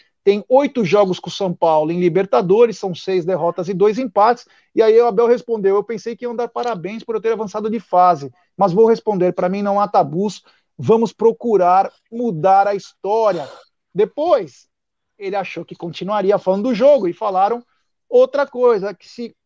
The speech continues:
quem era o substituto do Vinha? Ele falou, "Eu já sugeri o Renan, que inclusive fez uma grande partida." Então, é umas perguntas que deveriam falar,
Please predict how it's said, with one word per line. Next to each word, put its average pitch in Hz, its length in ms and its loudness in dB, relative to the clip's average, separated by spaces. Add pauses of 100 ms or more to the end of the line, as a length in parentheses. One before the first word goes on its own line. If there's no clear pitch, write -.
quem 269 200 -8
era 269 100 -2
o 254 40 -6
substituto 233 580 -8
do 240 120 -4
Vinha? 220 300 -4
Ele 196 140 0
falou, 214 280 4
"Eu 220 80 4
já 240 120 0
sugeri 240 400 -4
o 254 40 -4
Renan, 226 380 0 (340)
que 214 100 -4
inclusive 233 440 2
fez 233 200 -2
uma 240 200 0
grande 220 600 0
partida." 202 800 -2 (520)
Então, 254 300 2
é 254 100 0
umas 294 400 2
perguntas 220 680 -2
que 214 680 -8 (260)
deveriam 269 600 -2
falar, 220 500 2